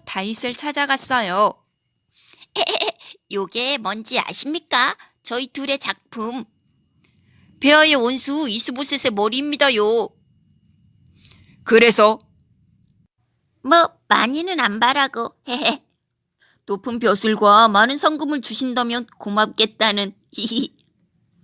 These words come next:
"이런 전하의 역적놈들." "여봐라, 자기 왕을 배신한 이놈들을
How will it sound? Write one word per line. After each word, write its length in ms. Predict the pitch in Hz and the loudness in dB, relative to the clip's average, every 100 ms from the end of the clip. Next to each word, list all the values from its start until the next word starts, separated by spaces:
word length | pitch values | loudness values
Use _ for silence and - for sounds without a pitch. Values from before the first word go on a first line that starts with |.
| _ _ _ _ _ _ _ | _ _ _ _ _ _ _
"이런 480 | 233 247 233 156 170 | 2 4 4 2 -8
전하의 460 | - 240 247 247 226 | -2 0 4 4 4
역적놈들." 720 | 196 - 254 240 240 226 180 _ _ _ _ _ _ _ _ _ _ _ _ _ - | 0 0 -4 -2 -6 -6 -6 _ _ _ _ _ _ _ _ _ _ _ _ _ -2
"여봐라, 840 | 220 226 247 240 233 220 190 - - | 2 4 6 8 10 8 8 2 -10
자기 280 | - 247 254 | -6 -4 0
왕을 340 | 269 254 247 | 0 0 -2
배신한 520 | 220 226 269 233 202 | -2 -4 0 0 0
이놈들을 600 | 202 220 208 208 208 180 | -2 -4 -4 -2 -2 -4